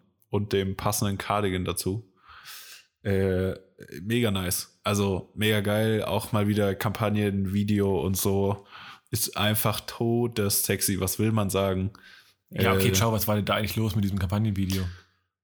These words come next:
Speaker 1: Alter,
Speaker 2: Freunde,
Speaker 1: es ist
Speaker 2: wieder,
Speaker 1: wirklich
Speaker 2: es ist einfach immer alles aus, wenn die was machen, ne?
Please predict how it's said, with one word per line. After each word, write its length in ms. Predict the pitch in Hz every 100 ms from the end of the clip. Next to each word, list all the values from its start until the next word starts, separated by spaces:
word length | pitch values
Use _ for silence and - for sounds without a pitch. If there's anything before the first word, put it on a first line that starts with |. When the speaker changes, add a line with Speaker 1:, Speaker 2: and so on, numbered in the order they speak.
| _
Speaker 1:
Alter, 600 | - 107 104 95 87 85 - -
Speaker 2:
Freunde, 280 | - 101 101
Speaker 1:
es 200 | 104 85
ist 160 | 104 98
Speaker 2:
wieder, 80 | 107
Speaker 1:
wirklich 260 | 107 117 123
Speaker 2:
es 140 | 104
ist 20 | -
einfach 160 | -
immer 200 | 98 123
alles 200 | 113 107
aus, 260 | - 110 101
wenn 60 | 95
die 100 | 98
was 120 | 87
machen, 240 | 92 90
ne? 120 | 95